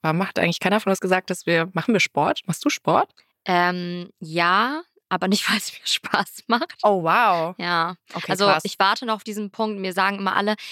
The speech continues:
Speaker 2: ja, also ich gehe ins Gym, jetzt seit
Speaker 1: Mhm.
Speaker 2: kurzem. Ähm, aber halt, ja, wie gesagt, nicht, weil es mir Spaß macht, sondern weil ich mir denke, „Okay, komm, von nichts kommt nichts.“ Und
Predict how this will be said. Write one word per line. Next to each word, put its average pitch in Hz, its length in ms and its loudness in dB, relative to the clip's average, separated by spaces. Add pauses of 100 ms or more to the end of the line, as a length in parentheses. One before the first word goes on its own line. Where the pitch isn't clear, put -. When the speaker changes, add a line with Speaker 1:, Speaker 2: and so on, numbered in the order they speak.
(140)
Speaker 2:
ja, 226 560 4
also 190 180 2
ich - 120 -2
gehe 185 140 0
ins 170 220 -6
Gym, 180 320 0 (280)
jetzt - 280 -2
seit 202 300 0
Speaker 1:
Mhm. 175 380 -8
Speaker 2:
kurzem. 247 440 -8 (400)
Ähm, 185 360 0
aber 175 220 0
halt, 165 200 -2
ja, 160 160 -2
wie 160 60 -6
gesagt, 160 220 -4
nicht, 170 120 -8
weil 170 80 -4
es - 80 -10
mir 170 100 -4
Spaß 170 300 -2
macht, 180 140 -6
sondern 165 260 -4
weil 156 320 0
ich - 140 -10
mir 160 60 -4
denke, 156 200 -4
„Okay, - 180 -6
komm, 170 280 -4
von - 160 -2
nichts 165 200 -2
kommt 180 220 0
nichts.“ 226 340 0 (540)
Und 202 200 4